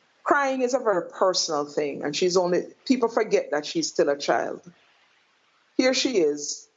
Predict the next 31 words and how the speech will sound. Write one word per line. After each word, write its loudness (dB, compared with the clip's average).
She -6
just 2
got 0
walloped -2
on 0
Arthur 2
Ashe -2
Stadium -2
before 2
a 0
roaring 0
crowd 2
of -2
over, 0
what, 0
fifteen, -2
twenty 0
thousand 0
people? -4
And 2
then 2
you're 2
going -2
to 0
ask 0
me -6
to -8
stand -2
there 0
for 4
what? -6